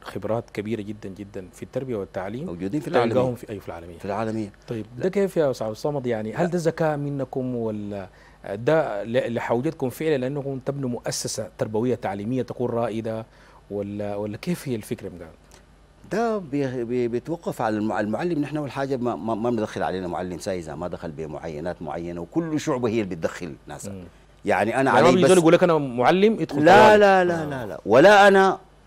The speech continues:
Speaker 1: مم.
Speaker 2: آه، من تسعتاشر سنة فرضت لي أستاذ على ال-، ال-،
Speaker 1: شعبة
Speaker 2: المدارس دي.
Speaker 1: معينة، أيوة.
Speaker 2: وفي شعبة معينة. رؤساء الشعب هم اللي بيدخلوا الناس، وهم اللي إذا ال-، ال-، الإنسان ما استمر كويس هم اللي بينهوا خدماتهم.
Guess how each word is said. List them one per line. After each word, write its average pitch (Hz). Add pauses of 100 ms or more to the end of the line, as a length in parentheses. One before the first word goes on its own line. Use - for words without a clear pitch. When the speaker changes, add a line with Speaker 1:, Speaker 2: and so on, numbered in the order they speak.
(120)
Speaker 1:
مم. 95 (200)
Speaker 2:
آه، 58
من 107
تسعتاشر 139
سنة 147
فرضت 113
لي 120
أستاذ 113
على 87
ال-، 78
ال-، 67
Speaker 1:
شعبة 110
Speaker 2:
المدارس 101
دي. 95
Speaker 1:
معينة، 95
أيوة. 90 (240)
Speaker 2:
وفي 82
شعبة 90
معينة. 71 (420)
رؤساء 80
الشعب 98
هم 110
اللي 87
بيدخلوا 82
الناس، 110 (540)
وهم 110
اللي 98
إذا 82
ال-، 76
ال-، 76
الإنسان 76
ما 101
استمر 92
كويس 104
هم 107
اللي 85 (180)
بينهوا 95
خدماتهم. 101